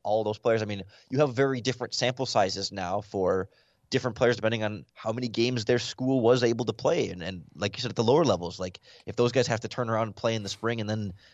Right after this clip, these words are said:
go right into mini camps and stuff, there's obviously gonna be some challenges there, and teams are gonna be trying to get that tape on that. I mean, this is, the draft process is inevitably affected already by covid nineteen. It's just a matter of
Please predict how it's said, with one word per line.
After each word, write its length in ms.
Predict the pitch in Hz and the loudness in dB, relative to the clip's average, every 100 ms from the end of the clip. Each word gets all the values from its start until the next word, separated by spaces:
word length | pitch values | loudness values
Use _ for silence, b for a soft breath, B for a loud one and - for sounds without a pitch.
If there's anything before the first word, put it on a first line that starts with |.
| b | b
go 160 | - 113 | 0 4
right 180 | 113 117 | 6 6
into 140 | 113 | 4
mini 200 | 98 123 | 0 -2
camps 260 | 123 135 - | 0 -2 -2
and 80 | |
stuff, 200 | - 120 | 0 0
there's 160 | 117 104 | 0 -2
obviously 360 | 104 104 107 101 | 0 -2 -4 -6
gonna 100 | 95 | -6
be 100 | 101 | -8
some 200 | - 87 | -10 -8
challenges 400 | - 92 92 95 | -4 -4 -6 -2
there, 300 | 113 120 101 | 0 2 -2
and 140 | - b b b | -8 b b b
teams 240 | - 117 | -8 -4
are 60 | 113 | -4
gonna 100 | 107 | -4
be 80 | 98 | -4
trying 220 | - 101 | -4 -4
to 60 | 92 | -4
get 120 | 87 | -8
that 140 | 82 | -6
tape 260 | - 139 147 | 0 2 2
on 80 | 117 | 2
that. 140 | 113 | 2
I 20 | |
mean, 120 | 107 | 0
this 140 | 113 156 | -2 0
is, 260 | 135 - B B B B - | 0 -2 B B B B -6
the 80 | |
draft 440 | 110 139 160 143 - | 2 2 2 0 -4
process 600 | 123 107 113 95 - - | 0 0 0 -2 -4 -8
is 380 | 101 95 90 - _ | -8 -8 -8 -12 _
inevitably 760 | 127 113 127 123 110 92 90 87 90 - | -2 2 2 2 -2 -4 -6 -8 -12 -8
affected 500 | 101 - 101 - 87 | -6 -2 -4 -4 -10
already 640 | - 113 107 104 95 60 - _ _ _ | 0 2 4 2 0 -4 -14 _ _ _
by 180 | 95 92 | -2 -2
covid 340 | - 110 92 | 0 -2 0
nineteen. 400 | 92 90 - 87 | -2 -2 -4 -8
It's 140 | 87 - | -6 -6
just 160 | 95 | -2
a 40 | 98 | 0
matter 240 | 98 92 | 2 4
of 260 | 95 90 | 2 0